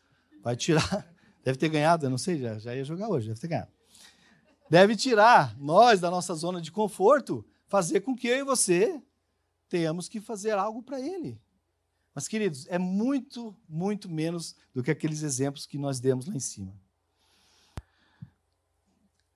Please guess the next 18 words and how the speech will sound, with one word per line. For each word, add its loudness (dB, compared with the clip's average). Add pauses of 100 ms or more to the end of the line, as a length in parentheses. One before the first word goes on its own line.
(460)
Queridos, -2 (1080)
uma 4
outra 4
passagem -2
da 2
Bíblia, -4 (300)
pra -6
gente -8
ir -12
finalizando, -6 (1160)
uma -6
outra -6
passagem -6
da -8
Bíblia -8
que -20
fala -2
muito, -4